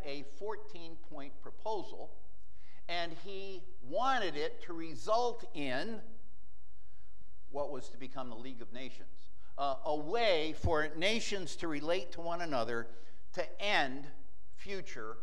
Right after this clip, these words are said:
wars. Within twenty years of that event, the effectiveness of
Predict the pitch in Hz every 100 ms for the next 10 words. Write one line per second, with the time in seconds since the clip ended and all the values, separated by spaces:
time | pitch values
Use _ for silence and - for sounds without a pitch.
0 | - - - 123 120 82 - - - -
1 | - - - - - - - - - -
2 | - - - - - - - - - -
3 | - - - - - - - - - -
4 | - - 113 127 117 151 165 175 185 156
5 | - - - - - - - - 156 160
6 | 151 139 - - - - - 117 170 160
7 | 95 98 135 - - 113 110 107 - -
8 | - - 110 151 147 139 - 123 110 127
9 | 92 - - - - - - - - -
10 | - - - - - - - - - -
11 | - - - - - 107 107 131 131 117
12 | 135 - - - - 107 107 98